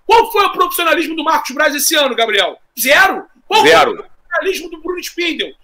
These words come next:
Speaker 1: O que que
Speaker 2: Zero.
Speaker 1: fez o Juan? O Juan foi falar na despedida do Felipe Luiz pela primeira vez no ano. Qual é a função do Fabinho Soldado?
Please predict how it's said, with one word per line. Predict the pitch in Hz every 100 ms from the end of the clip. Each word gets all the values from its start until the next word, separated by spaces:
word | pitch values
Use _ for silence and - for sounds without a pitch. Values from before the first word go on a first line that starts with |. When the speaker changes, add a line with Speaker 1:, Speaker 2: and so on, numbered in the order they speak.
| _
Speaker 1:
O | 302
que | 302
que | 453 -
Speaker 2:
Zero. | 190 151
Speaker 1:
fez | -
o | -
Juan? | 381 - 330 214 - - -
O | 339 339
Juan | 330 427
foi | 415 381
falar | - 339 320 381
na | 359
despedida | 294 - 359 269 381 392
do | 381
Felipe | 370 339 381
Luiz | 403 330 359 381
pela | 370 349
primeira | 359 349 403 427
vez | 359 403 415
no | 415
ano. | 466 453 269 - _ _ _ _ _ - _ _ _ _
Qual | 440 440
é | 453
a |
função | - 403 - 415
do | 392
Fabinho | 349 349 359
Soldado? | 359 285 311 330 226 -